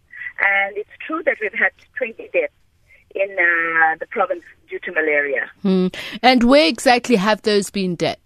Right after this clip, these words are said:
Speaker 2: where have those deaths been, rather?
Speaker 1: Uh, well, we'll say that,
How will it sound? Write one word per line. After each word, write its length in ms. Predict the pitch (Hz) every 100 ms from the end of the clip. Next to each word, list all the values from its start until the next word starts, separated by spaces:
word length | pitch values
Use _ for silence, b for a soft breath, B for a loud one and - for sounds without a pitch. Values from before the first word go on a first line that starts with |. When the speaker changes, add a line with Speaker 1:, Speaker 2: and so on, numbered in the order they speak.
| 165
Speaker 2:
where 240 | 190 226
have 160 | 233 190
those 240 | 196 190
deaths 320 | - 185 - -
been, 340 | 185 165 143
rather? 320 | 143 127 127 - _ _ _ _ _ _ _ _ _ _ _ _ -
Speaker 1:
Uh, 200 | 214 214 214 220
well, 260 | 226 233 233
we'll 200 | 254 262
say 160 | 302 294
that, 160 | 277